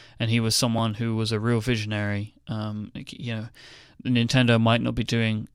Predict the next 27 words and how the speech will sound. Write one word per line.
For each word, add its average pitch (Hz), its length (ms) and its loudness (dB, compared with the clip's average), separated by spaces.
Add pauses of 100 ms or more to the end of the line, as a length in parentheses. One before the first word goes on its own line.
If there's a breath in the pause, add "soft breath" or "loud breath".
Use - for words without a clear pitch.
as 117 220 0
well 117 260 4
right 110 260 -2
now, 120 380 2
but 110 280 -8
potentially - 420 -8
they're 110 120 -6
on 107 120 -6
the 107 80 0
upswing. 113 360 -4
They're 107 100 -2
making 107 280 -6
some 113 80 -10
big 110 140 -8
changes 110 360 -2
in 107 100 -6
their 107 100 -6
company. 110 520 -8 (440 loud breath)
But, 107 240 0 (180)
um, 110 340 -2
Iwata's 113 800 -2
time 113 600 0 (180)
at 117 120 -2
Nintendo 107 600 -2
saw 107 500 0
both 104 480 -6
the 107 400 -6